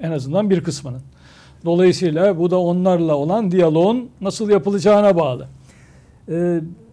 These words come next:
şey a-, aklıma geldi anlatırken.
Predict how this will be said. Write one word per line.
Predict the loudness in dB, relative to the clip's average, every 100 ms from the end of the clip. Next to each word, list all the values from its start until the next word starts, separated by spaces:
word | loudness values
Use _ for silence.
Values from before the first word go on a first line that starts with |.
| -20 -20 -20 -20 -20 -20 _ -20 -20
şey | -16 -6 0
a-, | 4 4 4
aklıma | -2 -2 -6 -2
geldi | -2 -4 -4 -6
anlatırken. | -8 -10 -10 -10 -10 -10 -8 -8